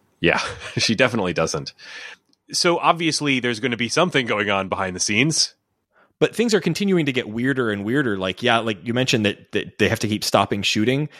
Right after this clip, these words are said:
Speaker 2: The, the place where that really, like, <laughs> became really <laughs> obvious for me was the scene where she's at the bar and she gets up, she picks up a card. She's like,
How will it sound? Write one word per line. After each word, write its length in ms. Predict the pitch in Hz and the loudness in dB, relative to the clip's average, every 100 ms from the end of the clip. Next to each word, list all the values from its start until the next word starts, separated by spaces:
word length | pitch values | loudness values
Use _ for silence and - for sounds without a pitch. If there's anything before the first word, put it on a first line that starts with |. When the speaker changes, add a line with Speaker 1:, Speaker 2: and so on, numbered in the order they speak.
| - - | -8 -2
Speaker 2:
The, 140 | 120 | 0
the 120 | 123 | 0
place 300 | - 175 175 | 0 0 4
where 80 | 156 | 4
that 160 | 113 110 | 2 2
really, 420 | 123 120 104 92 _ _ - | 2 2 0 -4 _ _ 2
like, 420 | 101 95 - - - _ _ _ | 4 4 0 -8 -20 _ _ _
<laughs> 320 | - - - | -16 -14 -6
became 340 | 123 - 160 107 | -2 2 2 2
really 260 | 160 - | 2 0
<laughs> 40 | - | 2
obvious 440 | 104 - 127 - | 0 2 2 2
for 120 | - | 0
me 180 | 123 123 | 0 0
was 220 | 113 127 | 0 -2
the 80 | - | -2
scene 220 | - 139 139 | -2 -2 0
where 100 | 135 | 0
she's 260 | - 123 143 | 0 0 0
at 120 | - | -2
the 80 | 101 | -2
bar 480 | 101 98 117 165 - - - - - | 4 4 4 2 -4 -10 -10 -8 -2
and 120 | 123 | 2
she 120 | 127 | 4
gets 220 | 117 117 - | 4 2 4
up, 260 | 139 - - _ | 2 2 -6 _
she 160 | - 120 | -4 -2
picks 200 | 147 160 | 2 2
up 100 | 139 | 2
a 40 | |
card. 360 | - 131 113 104 | 0 4 4 4
She's 120 | 107 | 0
like, 120 | 98 | -4